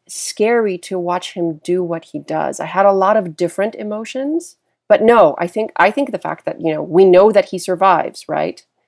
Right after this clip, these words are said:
So that pretty much gets us off the hook from that initial fear that he might fall. But of course, it's, you know, it's, it's, it's all happening against the backdrop of the stories of so many of his friends having died already.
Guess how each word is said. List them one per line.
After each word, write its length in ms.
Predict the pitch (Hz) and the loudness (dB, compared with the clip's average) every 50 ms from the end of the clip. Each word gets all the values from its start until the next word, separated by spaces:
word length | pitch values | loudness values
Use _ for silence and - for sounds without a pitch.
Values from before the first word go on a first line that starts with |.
| _ _ | _ _
So 640 | - - - - - 175 165 160 156 156 156 151 151 | -14 -12 -6 2 6 6 6 6 4 2 -2 0 0
that 320 | 165 160 165 175 196 - _ _ _ | 2 2 2 0 -2 -4 _ _ _
pretty 180 | _ 208 202 214 | _ -6 -4 -2
much 220 | 202 202 196 - | -2 -2 -4 -4
gets 180 | - - 190 - | -4 -4 -4 -4
us 140 | 196 185 - | -6 -4 -4
off 160 | 180 175 - | -6 -6 -6
the 80 | - 175 | -12 -12
hook 380 | - - 226 - - - _ _ _ _ _ | -10 -10 -12 -12 -12 -20 _ _ _ _ _
from 200 | _ - 170 165 | _ 2 2 4
that 160 | 170 165 165 | 4 4 4
initial 320 | 165 160 160 165 - 170 151 | 4 4 2 2 0 -6 -8
fear 240 | - - 170 170 151 | -4 -2 -2 -2 -2
that 140 | 143 - | -4 -8
he 80 | 165 151 | -8 -10
might 200 | 151 147 147 - | -10 -10 -12 -16
fall. 460 | - _ 185 175 - - - - - _ _ _ _ _ _ _ _ _ | -8 _ -6 -6 -6 -8 -14 -16 -18 _ _ _ _ _ _ _ _ _
But 220 | - 180 220 214 | 0 6 6 6
of 140 | 226 240 - | 6 6 4
course, 260 | - 302 302 294 - | 2 2 2 2 -2
it's, 220 | 349 359 - - - | -6 -8 -8 -4 -2
you 80 | 339 | -2
know, 160 | 320 - - 294 | -2 0 -2 -4
it's, 160 | 294 - - - 359 | -4 -4 -6 -4 -4
it's, 400 | - 233 - - - - - _ _ | -4 -6 -6 -10 -10 -12 -14 _ _
it's 180 | - 220 - - - | -4 -4 -4 2 4
all 260 | 208 208 226 247 233 - - | 6 8 8 6 6 4 -2
happening 500 | 208 214 220 - - 247 214 190 196 190 | 0 2 2 2 2 2 2 2 0 0
against 480 | 190 190 170 190 180 180 185 - - _ | -2 -2 0 2 2 2 0 -4 -4 _
the 80 | 190 170 | -4 -2
backdrop 760 | 185 185 208 254 - - - 175 165 156 - - - - - _ | 0 -2 -2 -2 -6 -8 -4 -4 -2 -2 -2 -6 -6 -10 -6 _
of 340 | 165 160 160 165 156 - _ _ _ _ _ _ | -2 -2 -2 -4 -6 -8 _ _ _ _ _ _
the 120 | - 170 180 | -6 -6 -4
stories 520 | 170 - 190 190 220 226 190 160 160 160 | -4 -2 0 0 2 2 2 0 -2 -4
of 100 | 165 165 | -6 -8
so 220 | - - 165 165 190 | -4 -4 -2 -2 -2
many 240 | 214 226 202 170 | -2 -2 -2 -2
of 80 | 170 165 | -4 -4
his 180 | - 175 170 - | -6 -8 -8 -6
friends 500 | - 262 320 330 247 214 208 - - _ | -4 -2 0 0 0 -2 -4 -6 -14 _
having 240 | - - 214 226 226 | -8 -4 -2 -2 -2
died 200 | 214 233 254 311 | -2 -2 -2 0
already. 460 | - 107 - - - - - - _ | -2 -2 -4 -6 -10 -10 -12 -18 _